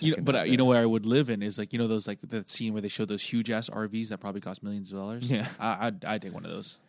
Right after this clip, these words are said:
Speaker 2: on the open road.
Speaker 1: Mm.
Speaker 2: Anyway.
Speaker 1: Yeah.
Speaker 2: Cool, man.
Speaker 1: Alrighty.
Speaker 2: I gotta go teach those damn kids again.
Speaker 1: Yay!
Speaker 2: <laughs>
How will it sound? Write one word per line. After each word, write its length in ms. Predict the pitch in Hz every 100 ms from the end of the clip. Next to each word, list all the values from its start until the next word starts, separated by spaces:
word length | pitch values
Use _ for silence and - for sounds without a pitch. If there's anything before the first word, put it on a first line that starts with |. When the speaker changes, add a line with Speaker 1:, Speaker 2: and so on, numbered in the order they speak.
| _ _ -
Speaker 2:
on 60 | -
the 80 |
open 220 | - - -
road. 400 | - - - - - _ -
Speaker 1:
Mm. 280 | 71 62 - - _ _ _ _ _ _ _ _ _ _ _ _ _ 127
Speaker 2:
Anyway. 320 | 110 65 - _ -
Speaker 1:
Yeah. 160 | 92 82 - - - - - _ _ -
Speaker 2:
Cool, 340 | - 151 233
man. 400 | 139 113 123 180 170 - - - - - - -
Speaker 1:
Alrighty. 520 | 147 98 107 90 87 -
Speaker 2:
I 80 | 123
gotta 160 | 143
go 140 | 127 135
teach 240 | - 135
those 140 | 127 -
damn 200 | 117 123
kids 220 | 139 147
again. 260 | 117 104 - _
Speaker 1:
Yay! 1120 | 147 190 220 226 220 220 214 208 190 160 117
Speaker 2:
<laughs> 80 | 101